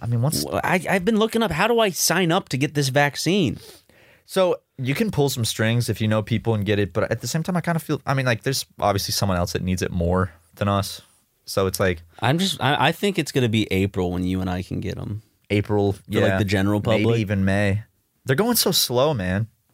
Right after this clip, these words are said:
Speaker 1: It's like, I mean, I get it's a big operation, but
Speaker 2: My
Speaker 1: God
Speaker 2: family's
Speaker 1: dang.
Speaker 2: getting vaccinated in, in South Carolina. Grandmother got vaccinated. I think parents are getting vaccinated soon. Well, I don't know about my dad and stepmom. At least my, my mom and Jim are.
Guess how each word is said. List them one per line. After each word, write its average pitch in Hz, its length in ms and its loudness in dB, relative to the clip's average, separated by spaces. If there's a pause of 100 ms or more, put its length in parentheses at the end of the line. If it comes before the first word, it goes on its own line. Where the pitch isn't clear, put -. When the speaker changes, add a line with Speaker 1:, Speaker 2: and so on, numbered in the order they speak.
(120)
Speaker 1:
It's 117 200 -6
like, 120 180 2
I 127 60 0
mean, 143 80 2
I 139 80 2
get 135 200 0
it's 151 120 -2
a 117 80 2
big 110 400 0
operation, 92 800 0 (100)
but 90 320 2 (1400)
Speaker 2:
My 113 100 0
Speaker 1:
God 98 120 2
Speaker 2:
family's 117 320 2
Speaker 1:
dang. 98 60 -6
Speaker 2:
getting 101 200 0
vaccinated 98 600 2
in, 95 400 2
in 92 120 0
South 95 360 0
Carolina. 95 540 0
Grandmother 101 680 0 (360)
got 98 240 0
vaccinated. 101 760 0
I 95 80 0
think 98 300 -2 (420)
parents 98 360 -2
are 95 60 -2
getting 92 200 0
vaccinated 92 580 -2
soon. 95 480 -2
Well, 98 140 0
I 95 60 2
don't 92 120 0
know 87 60 -2
about 85 180 -2
my 76 100 -4
dad 85 280 -2
and 82 100 -4
stepmom. 90 580 -6
At - 60 -14
least 98 180 -2
my, 87 140 -2 (960)
my 85 100 -2
mom 92 240 2
and 90 100 0
Jim 90 280 0
are. - 280 -6